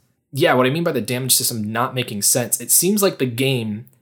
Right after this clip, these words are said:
is convinced that the best thing for the player to do is to go and finish the four hit combo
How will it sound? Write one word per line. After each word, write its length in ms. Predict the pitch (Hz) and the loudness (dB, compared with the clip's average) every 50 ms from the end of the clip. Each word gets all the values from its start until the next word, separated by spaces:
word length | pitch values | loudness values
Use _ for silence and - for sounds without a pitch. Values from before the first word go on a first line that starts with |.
| _ _ _ _ _ _ _ _ _ _ - | _ _ _ _ _ _ _ _ _ _ -4
is 560 | 123 123 123 117 113 107 104 104 - - - | 0 0 2 2 0 0 0 0 0 -2 -2
convinced 520 | - - 131 113 107 127 135 135 127 - - | -2 -4 -2 -2 0 0 0 2 0 -2 -2
that 120 | 110 - | -4 -6
the 60 | - | -8
best 400 | 104 101 104 123 131 156 - - | -10 -6 -2 0 2 2 2 2
thing 160 | - 143 127 120 | 0 -2 -2 -4
for 140 | - - | -4 -6
the 100 | 117 110 | -6 -6
player 340 | 104 - - 110 110 107 104 | -4 -2 0 0 0 0 -2
to 60 | 98 | -4
do 560 | 95 95 101 113 110 104 95 92 90 87 - - _ _ _ _ _ _ _ _ _ - | -8 -8 -6 -4 -4 -4 -4 -6 -8 -12 -16 -20 _ _ _ _ _ _ _ _ _ -2
is 140 | 135 123 123 | -2 0 0
to 100 | - 113 | 0 -2
go 340 | 104 113 123 123 123 117 117 | 0 2 4 4 6 6 4
and 220 | 110 104 107 104 | 2 0 -4 -6
finish 360 | - - - 127 120 110 - - | -4 -2 0 0 0 0 0 -2
the 80 | - | -2
four 320 | 110 - - - 123 120 117 | -4 -6 -2 0 2 2 2
hit 220 | 120 120 117 - | 0 -4 -6 -6
combo 540 | - - 110 101 98 95 90 90 85 - | -6 -4 -4 -4 -4 -6 -10 -12 -14 -16